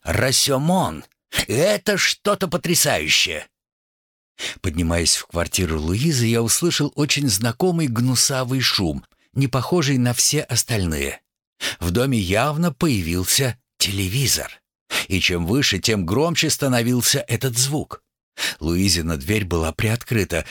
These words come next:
и телевизионные голоса исходили именно оттуда. Я вошел. На экране повар с ухоженной бородкой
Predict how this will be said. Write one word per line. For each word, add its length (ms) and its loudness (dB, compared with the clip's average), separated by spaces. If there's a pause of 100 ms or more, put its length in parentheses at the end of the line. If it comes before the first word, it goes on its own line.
(180)
и 160 0
телевизионные 800 2
голоса 460 2
исходили 480 2 (160)
именно 640 0
оттуда. 720 -4 (640)
Я 240 0
вошел. 440 -2 (480)
На 180 2
экране 420 0
повар 580 0
с 140 2
ухоженной 540 0
бородкой 640 0